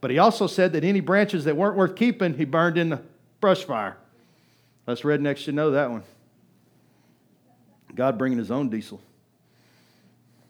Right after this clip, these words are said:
Right? And what, and, and, and in Paul in this, right? This is, he, like, even in, like, "Hey, I'm in chains." That's the first time he mentions it. The first time he mentions his own struggle.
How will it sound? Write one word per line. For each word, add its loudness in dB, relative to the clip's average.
Right? -8
And -10
what, -6
and, -4
and, -4
and -6
in -4
Paul -2
in -4
this, -6
right? -10
This -8
is, -14
he, -10
like, -8
even -4
in, -6
like, -10
"Hey, -2
I'm -2
in -4
chains." -6
That's -4
the -2
first -8
time -6
he -4
mentions -8
it. -14
The -6
first 0
time 0
he 2
mentions -2
his -2
own 0
struggle. -4